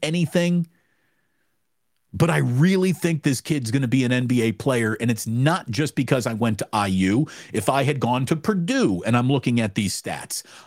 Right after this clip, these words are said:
I would have said, "Hey, there's an awful lot of commonality between guys who have made it in this league and this kid's starting point." So I think it's pretty exciting. I think it's pretty exciting. You should be excited about it too. I'm sorry I'm not,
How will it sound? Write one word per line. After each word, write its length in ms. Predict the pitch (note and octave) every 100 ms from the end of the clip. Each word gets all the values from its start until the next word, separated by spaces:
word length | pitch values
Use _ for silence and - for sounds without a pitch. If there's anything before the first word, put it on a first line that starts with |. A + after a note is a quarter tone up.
| -
I 120 | B2+
would 140 | B2+
have 120 | A#2 F#2+
said, 340 | B2+ G#2 F#2 - -
"Hey, 340 | G3 A3+ F#2+ - _ _ -
there's 460 | G#2 D3+ G3+ F3
an 140 | C3 B2 -
awful 340 | F#3+ G3+ G3 F#3
lot 220 | F3+ F3
of 80 | C3
commonality 720 | F3+ E3+ D#3+ D#3 E3 C3 A2
between 380 | A2+ - C3+ A#2
guys 320 | D3+ F3+ E3
who 120 | F3
have 100 | C3
made 200 | D#3 E3
it 100 | C#3
in 140 | C3
this 220 | B2+ A#2+ A#2
league 400 | A#2 A#2 A#2+ -
and 180 | B2 G#2+
this 280 | F#2 F#3 -
kid's 320 | - F3 E3+
starting 420 | - F#3+ F#3 B2
point." 320 | A#2+ F2+ D2 _ _ _ _ _ _ _ _ _ _ -
So 80 |
I 80 | G3
think 180 | A3+ A3+
it's 80 | G3+
pretty 200 | - F#3+
exciting. 480 | E3+ - E2 - - _ _ _ _ -
I 100 | F3
think 180 | G3+ A3
it's 120 | G3
pretty 180 | - G3
exciting. 460 | E3 - F3+ F3+ C3
You 200 | E3 G#3+
should 180 | F#3+
be 120 | D#3+ F3
excited 400 | - F3 E3 D#3
about 240 | D3 C#3
it 120 | G#2+
too. 260 | - F3+ E3+ - - -
I'm 220 | - D#3
sorry 380 | D3 G3 F#3+ G3+
I'm 140 | F3+ E3+
not, 280 | F3 -